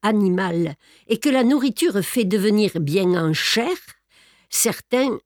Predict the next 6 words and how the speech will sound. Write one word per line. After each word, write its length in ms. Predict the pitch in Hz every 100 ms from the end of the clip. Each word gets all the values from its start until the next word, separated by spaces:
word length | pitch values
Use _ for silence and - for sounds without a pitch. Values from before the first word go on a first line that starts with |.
| -
se 220 | - -
trompent 600 | 185 - 247 269 190 165
sur 280 | 151 202 170
l'orthographe 720 | 202 - 208 160 185 247 -
du 200 | 143 151
mot. 300 | 139 151 185